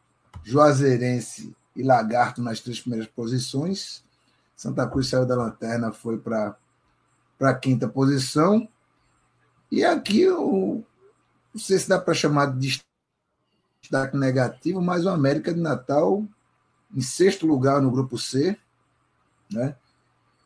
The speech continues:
E quatro de Julho, que foi, podemos chamar de um time sensação no, em dois mil e vinte e um,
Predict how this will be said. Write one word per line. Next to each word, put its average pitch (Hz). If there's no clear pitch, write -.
E 208
quatro 180
de 170
Julho, 151
que 120
foi, 127
podemos 185
chamar 143
de 135
um 131
time 135
sensação 127
no, 110
em 120
dois 117
mil 120
e 120
vinte 120
e 120
um, 113